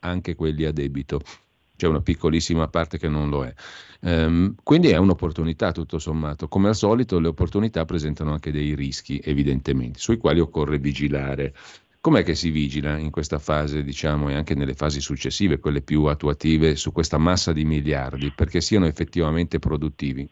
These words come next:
Te la metto giù in generale. Dall'altro lato questa domanda mi fa fare una deviazione in quel di Milano, no? Tu sei stato, mm,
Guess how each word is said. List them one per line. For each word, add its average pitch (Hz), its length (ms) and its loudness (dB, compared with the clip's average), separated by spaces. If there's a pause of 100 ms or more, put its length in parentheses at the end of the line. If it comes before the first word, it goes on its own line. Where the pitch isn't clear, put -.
(120)
Te - 80 0
la 98 80 4
metto 104 240 4
giù 95 160 4
in 107 80 6
generale. 76 640 0 (500)
Dall'altro 127 440 4
lato 95 340 -2
questa 101 240 -8
domanda 90 720 -2
mi 95 160 -4
fa 98 160 -8
fare 95 220 0
una 85 140 2
deviazione 90 600 2
in 87 140 2
quel 85 240 2
di 82 100 0
Milano, 76 540 2
no? 85 320 2
Tu 87 140 -6
sei 73 880 -2
stato, 71 640 0
mm, 67 220 -4